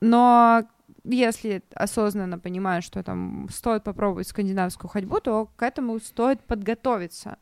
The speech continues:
В плане, с точки зрения посмотреть, э, свой распорядок дня, свое расписание, когда это будет лучше встроить и так далее, и так далее, чтобы потом вот как раз таких вопросов не возникало. Но если возвращаться конкретно к вам,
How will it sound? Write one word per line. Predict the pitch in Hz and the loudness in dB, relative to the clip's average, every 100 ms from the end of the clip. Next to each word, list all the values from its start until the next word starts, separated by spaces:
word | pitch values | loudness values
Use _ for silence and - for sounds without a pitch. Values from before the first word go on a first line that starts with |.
| _ _ _ _ - | _ _ _ _ -16
В | - | -2
плане, | 226 214 202 196 185 185 | 2 2 2 -2 -4 -4
с | |
точки | - 226 - | -4 -6 -6
зрения | 202 208 208 196 | -2 0 0 -2
посмотреть, | 208 220 196 196 185 - 196 | -4 -4 -4 -4 -6 -8 -6
э, | 180 | -6
свой | 185 - 180 170 160 - | -6 -6 -4 -2 -4 -4
распорядок | 196 - 180 165 165 170 | -6 -6 -4 -4 -6 -4
дня, | 240 349 | 0 0
свое | - 214 185 | 0 -2 0
расписание, | 185 - - - 254 285 254 | -2 -6 -8 -2 -2 -4 -6
когда | 220 202 | -4 -2
это | 190 180 | -4 -4
будет | 180 | -4
лучше | 175 180 190 | -4 -4 -6
встроить | - - 247 302 285 - - - - | -10 0 6 6 4 0 -18 -18 -8
и | 214 | -4
так | 220 | -2
далее, | 226 208 | 0 0
и | |
так | 196 | -2
далее, | 196 254 277 | 0 0 0
чтобы | - 202 | -4 -6
потом | 190 220 | -4 -4
вот | 220 | -6
как | - | -6
раз | - | -8
таких | - - 175 | -8 -12 -8
вопросов | 185 196 202 202 | -6 -4 -4 -4
не | 190 | -4
возникало. | 185 196 190 160 135 - _ _ - | -4 -4 -2 -2 -2 -6 _ _ -2
Но | 247 254 262 262 | 4 6 6 6
если | 247 247 269 269 | 4 0 0 -2
возвращаться | 240 247 - 247 - | -2 0 2 2 2
конкретно | 247 240 247 247 247 | -2 0 0 0 -2
к | 240 | 2
вам, | 262 415 | 2 2